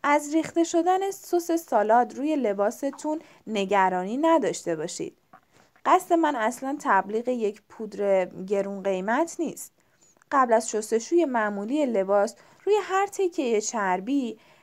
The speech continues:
پودر بچه بریزید و به لباس ضربه بزنید تا چربی جذب پودر بشه و به آسانی شسته بشه. شما می‌تونید برای رفع اصطکاک دستکش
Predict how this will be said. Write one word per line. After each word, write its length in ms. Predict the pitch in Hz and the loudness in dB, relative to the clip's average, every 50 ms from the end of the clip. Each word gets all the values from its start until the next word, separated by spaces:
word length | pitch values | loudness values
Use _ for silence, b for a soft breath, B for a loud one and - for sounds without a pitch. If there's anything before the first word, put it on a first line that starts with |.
| b b - | b b 0
پودر 280 | - 349 339 285 262 | 2 2 4 4 4
بچه 420 | 247 220 196 190 196 - - 349 359 | 4 4 4 4 2 0 -2 0 2
بریزید 480 | 370 359 359 349 330 330 330 339 285 233 | 4 4 4 4 6 6 6 4 6 6
و 120 | 226 220 | 4 4
به 100 | 214 214 | 4 4
لباس 420 | 220 240 214 214 240 277 339 339 - | 2 0 0 2 4 4 4 4 4
ضربه 500 | 233 233 220 214 196 196 208 226 294 339 | 2 4 4 4 4 2 2 2 2 2
بزنید 560 | 269 247 226 208 202 190 190 190 185 185 185 | 2 0 0 0 -2 -4 -4 -4 -6 -8 -6
تا 260 | - 240 202 180 - | -2 0 0 0 0
چربی 600 | - - 330 311 302 294 294 294 339 359 370 370 B B B B B - 214 | 0 0 2 2 4 4 4 4 4 4 4 2 B B B B B -6 0
جذب 480 | 226 254 294 330 359 349 330 311 330 330 | 2 4 6 6 6 4 4 2 0 0
پودر 400 | 330 - - 302 302 285 277 240 | 0 -2 -4 -4 -4 -4 -4 -2
بشه 420 | 220 202 202 - - 185 180 180 | -2 -2 -2 -2 -2 -2 0 2
و 120 | 185 185 180 | 2 0 2
به 100 | 185 170 | 2 2
آسانی 640 | 147 175 185 196 - - 202 196 196 214 226 277 | 2 2 0 -2 -4 -6 -6 -6 -4 -4 -6 -6
شسته 460 | 277 - - 185 185 - - - 202 | -6 -6 -6 -6 -6 -4 0 0 0
بشه. 340 | 170 - - - - - - _ _ _ _ _ _ _ _ _ b b b b b b b b b b b | 0 0 -4 -12 -14 -14 -16 _ _ _ _ _ _ _ _ _ b b b b b b b b b b b
شما 260 | - - 440 453 494 494 494 | 0 2 4 4 4 4 2
می‌تونید 420 | 480 480 - 415 381 359 349 262 | 0 -2 -4 -2 -2 0 2 4
برای 380 | 247 233 233 254 320 359 370 330 | 6 6 6 6 6 4 4 4
رفع 360 | 262 262 262 277 330 330 - 311 | 4 6 6 6 6 6 4 2
اصطکاک 840 | 220 190 208 214 - - 202 202 208 - 269 277 294 285 339 330 247 214 | 2 2 0 -2 -4 -4 -6 -6 -6 -4 -4 -4 0 2 0 0 2 0
دستکش 640 | 220 208 202 202 202 - - - 294 349 349 - 359 | 0 0 0 -2 -4 -6 -4 -2 -2 -2 0 2 2